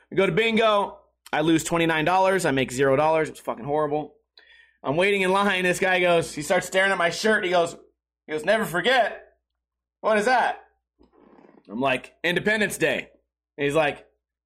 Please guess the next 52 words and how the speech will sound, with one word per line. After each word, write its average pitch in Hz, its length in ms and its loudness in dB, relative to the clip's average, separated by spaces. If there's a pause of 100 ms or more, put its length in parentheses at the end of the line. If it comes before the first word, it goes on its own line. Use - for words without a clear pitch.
(360)
"Oh, 160 120 2
yeah, 208 200 2
July 196 300 2
fourth 185 340 0
is 127 140 -8
Independence 147 400 -4
Day." 92 160 -8
I'm 98 100 -10
like, 127 140 -6
"No, 226 180 0
no, 214 120 2
it's 165 100 -4
the - 80 -2
movie 208 320 2
Independence 190 420 0
Day. 135 220 -2 (160)
This 190 140 0
is 214 60 0
one 214 100 2
of 180 60 2
the 175 40 4
actors." 190 560 -2 (920)
He 185 140 0
goes, 175 280 0 (840)
"Oh, 214 80 2
I 208 100 2
thought 220 200 2
it 202 80 0
might 208 120 2
have 202 100 0
been 202 180 2
one 208 140 2
of 202 60 2
your, 175 180 2
I 180 140 2
thought 202 200 0
it 190 80 0
might 196 60 2
have 190 80 2
been 190 120 2
your 151 100 0
dad. 175 400 0
I - 180 -16
thought 175 140 0
your 151 100 0
dad 180 320 0
might 139 160 -2
have 120 80 -4
died." 120 400 -2 (640)
And 202 100 0
I'm 240 100 0
like, 233 280 0